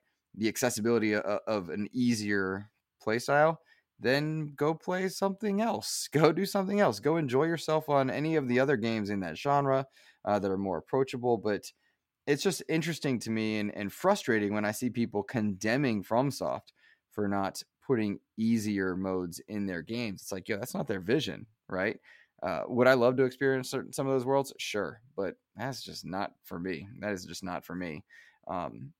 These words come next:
with the exception, asterisk, of Bloodborne. That game's terrible, Joseph Moran. It's just the worst. I'm kidding, guys. Uh, but,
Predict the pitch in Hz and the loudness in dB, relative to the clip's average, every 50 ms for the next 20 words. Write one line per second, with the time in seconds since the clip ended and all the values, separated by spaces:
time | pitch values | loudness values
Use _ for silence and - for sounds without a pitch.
0 | - - 139 135 139 135 123 - - - 151 156 - - 117 104 98 101 - - | -10 -8 -6 -2 0 -2 -2 -2 0 2 2 2 0 0 -4 -4 -4 -4 -8 -8
1 | - 98 101 - - - 101 107 - - - 95 107 98 95 98 92 - 85 - | -6 -6 -6 -6 -6 -6 -6 -6 -6 -8 -6 -2 -2 -2 -2 -4 -8 -12 -6 0
2 | 113 117 113 95 95 98 95 92 98 104 - 98 92 92 95 - - - 185 208 | 2 2 2 2 0 -2 -2 -2 -4 -4 -6 -6 -8 -8 -8 -10 -6 0 4 6
3 | 208 202 180 131 123 107 98 110 104 101 - 101 92 101 95 92 92 90 85 85 | 6 6 8 6 6 4 4 0 -2 0 -2 -4 -4 -4 -4 -4 -4 -6 -6 -6
4 | 98 - - 180 156 - - 104 95 95 92 85 - - - - _ _ _ _ | -6 -4 -2 -2 -2 -2 -2 -4 -2 -2 -2 -4 -4 -8 -12 -20 _ _ _ _
5 | _ _ _ - - - - _ _ _ - - - - - - - - _ _ | _ _ _ -20 -20 -20 -20 _ _ _ -20 -20 -20 -20 -20 -20 -20 -20 _ _
6 | _ _ - - - - - - - - - - - - _ _ _ _ _ _ | _ _ -20 -20 -20 -20 -20 -20 -20 -20 -20 -20 -20 -20 _ _ _ _ _ _
7 | _ _ - - 101 95 90 92 92 - - - 120 123 104 98 123 113 107 101 | _ _ -4 -2 0 0 2 0 0 -2 -2 -6 -10 -10 -4 0 0 0 0 0
8 | - - | -4 -8